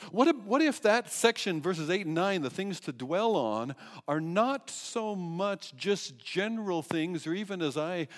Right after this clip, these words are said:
closed, uh, pointed out in closing, these, these things, th-, that which is true and good and honorable and praiseworthy, that's our Lord Jesus. But what if that exhortation is actually aimed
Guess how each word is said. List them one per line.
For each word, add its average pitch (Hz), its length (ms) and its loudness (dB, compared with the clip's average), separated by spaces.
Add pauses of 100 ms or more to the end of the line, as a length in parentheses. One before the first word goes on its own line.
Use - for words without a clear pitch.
(120)
closed, 165 500 -4
uh, 135 180 -2
pointed 156 300 -2
out 143 180 0
in 120 120 -6
closing, 151 580 -4
these, 226 360 -2 (100)
these 208 260 -4
things, 107 420 -8
th-, 160 180 -10 (260)
that 196 160 -4
which 170 160 -8
is 120 100 -10
true 240 380 -6
and 120 140 -6
good 208 240 -2
and 135 80 -6
honorable 165 580 -6
and 113 140 -6
praiseworthy, 170 640 -2 (260)
that's 254 200 -2 (140)
our 175 140 -2
Lord 151 300 -2
Jesus. 202 520 -10 (600)
But 196 80 -4
what 262 180 2
if 311 220 0
that 202 320 0 (240)
exhortation 170 640 -4
is 139 100 -4
actually 165 380 -6
aimed 170 340 -4